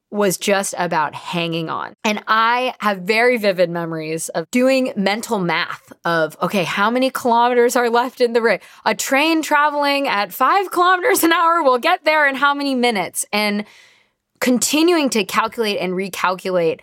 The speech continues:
how many minutes I had to stay at that power. And I think that's something that is common in interval training. It's actually common in, in that type of racing as well, I think. And it was really helpful. I think it ties back to that theme of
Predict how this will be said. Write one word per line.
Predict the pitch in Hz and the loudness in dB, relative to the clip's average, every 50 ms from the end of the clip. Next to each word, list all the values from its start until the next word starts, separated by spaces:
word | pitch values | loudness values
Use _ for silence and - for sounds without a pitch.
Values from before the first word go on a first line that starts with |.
| _ _ - | _ _ -4
how | - 240 233 | -2 0 0
many | 226 220 208 | 0 -2 -2
minutes | 185 180 190 185 175 151 - - - - - _ | 0 0 2 2 0 -2 -2 -6 -8 -10 -6 _
I | 185 185 | -6 -4
had | 165 170 165 160 151 151 156 - _ _ | -4 -4 -4 -4 -4 -6 -8 -14 _ _
to | - 170 156 | -6 -4 -4
stay | - - 165 151 139 135 - | -2 -2 -4 -4 -4 -6 -6
at | - - - | -6 -6 -6
that | 123 117 | -8 -8
power. | - 143 127 123 - - - - _ - - - - - - _ - | -4 -4 -4 -4 -4 -8 -12 -14 _ -20 -20 -20 -20 -20 -20 _ -6
And | 220 226 | -2 0
I | 240 233 | 0 0
think | 233 - 302 294 277 - | 0 0 -2 -2 0 -2
that's | 254 240 214 - | -2 -2 -2 -2
something | - 220 226 233 226 214 208 | -4 -4 -2 -2 -2 -2 -2
that | 196 185 180 170 160 - - _ _ _ _ _ _ _ _ | -2 -2 -2 -2 -4 -6 -10 _ _ _ _ _ _ _ _
is | 240 269 226 | 0 0 0
common | - - - 175 175 196 202 202 196 196 | -4 -2 2 2 2 4 2 0 -2 -2
in | 196 180 | -4 -4
interval | - 180 190 185 180 190 190 | -2 -2 0 0 0 0 -2
training. | - - 190 185 180 180 180 180 180 175 | -2 -4 -2 -2 0 0 0 -2 -2 -4
It's | - - - | -6 -2 -2
actually | 185 226 - - - 185 170 | -2 -2 -2 -4 -6 -6 -6
common | - - 175 170 175 175 170 | -4 -4 -4 -2 -2 -4 -4
in, | 165 165 160 160 165 | -4 -4 -6 -6 -6
in | - 175 175 | -4 -4 -2
that | 165 151 - - | -2 -2 -4 -6
type | - 175 165 - | -8 -8 -8 -8
of | 170 160 - | -8 -6 -4
racing | 160 160 160 - - 170 | -4 -4 -4 -4 -8 -10
as | 156 151 147 - | -10 -10 -8 -4
well, | 165 160 165 165 | -4 -2 -2 -2
I | 156 156 160 | -4 -4 -6
think. | - - 147 147 143 143 - - - - - - - - _ _ | -8 -8 -8 -8 -8 -12 -14 -16 -16 -20 -20 -20 -20 -20 _ _
And | 185 185 190 185 190 190 190 190 190 190 180 - - - _ _ _ _ - | -4 -2 -2 -2 -2 -2 -2 -4 -4 -6 -6 -8 -10 -12 _ _ _ _ -2
it | 226 220 | 0 2
was | 233 240 196 175 | 2 0 0 -4
really | 170 175 202 220 226 226 240 220 | -6 -6 -4 -2 -2 -2 -2 -4
helpful. | 180 - 220 220 - - - - - - - | -2 -4 -4 -4 -4 -8 -10 -10 -10 -10 -8
I | - 170 | -8 -8
think | - - - 196 190 185 185 185 - - - - _ - - - _ _ _ | -6 -4 -2 -2 -2 -2 -4 -6 -8 -14 -16 -20 _ -20 -20 -20 _ _ _
it | 208 214 190 | -2 -2 -2
ties | - - - - 185 220 214 190 175 | -2 -2 -2 -2 -2 -2 -4 -6 -4
back | - 180 170 180 170 - | -2 0 0 0 -2 -4
to | - 202 | -8 -4
that | 180 175 160 - - - _ | -2 0 0 0 -2 -8 _
theme | - - - 226 240 254 226 196 175 165 - | -20 -8 -4 0 0 2 2 2 0 0 -2
of | - - 165 165 160 156 156 151 151 - - | -4 -4 -2 -2 0 -2 -2 -4 -6 -12 -20